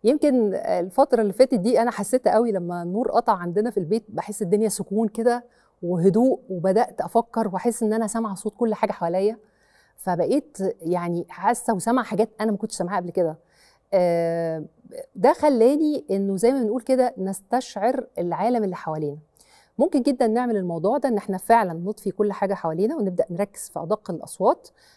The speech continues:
أو إن إحنا نقرر إن إحنا في اليوم ده هناخد بالنا من حاجة معينة، تمام؟ إنه وليكن مثلًا وإحنا ماشيين في الشارع هناخد بالنا من الإعلانات اللي في الطريق،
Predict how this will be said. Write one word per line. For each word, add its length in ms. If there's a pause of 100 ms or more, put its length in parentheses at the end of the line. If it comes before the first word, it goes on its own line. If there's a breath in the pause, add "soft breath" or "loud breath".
(160 soft breath)
أو 200
إن 140
إحنا 260
نقرر 640
إن 120
إحنا 440
في 120
اليوم 300
ده 180 (240 soft breath)
هناخد 380
بالنا 240
من 100
حاجة 200
معينة، 420 (640)
تمام؟ 300 (100)
إنه 220
وليكن 520
مثلًا 220
وإحنا 160
ماشيين 260
في 60
الشارع 460
هناخد 420
بالنا 260
من 60
الإعلانات 440
اللي 80
في 80
الطريق، 320